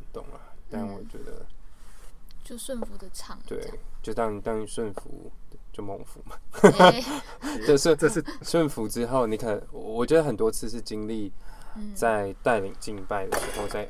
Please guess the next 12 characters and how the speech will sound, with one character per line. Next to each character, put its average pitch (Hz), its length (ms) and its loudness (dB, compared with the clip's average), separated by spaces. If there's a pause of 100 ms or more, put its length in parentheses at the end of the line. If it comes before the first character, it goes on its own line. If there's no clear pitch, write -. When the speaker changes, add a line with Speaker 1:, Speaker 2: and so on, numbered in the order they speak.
(100)
Speaker 1:
哎 110 60 -6
呦， 98 140 -4 (200)
在 113 160 0
台 98 200 -2
上， 120 200 -2 (560)
<laughs> - 560 -8
在 131 120 0
台 110 200 -2
上， 104 240 0
然 98 100 -4
后 104 120 -2
就 101 420 -2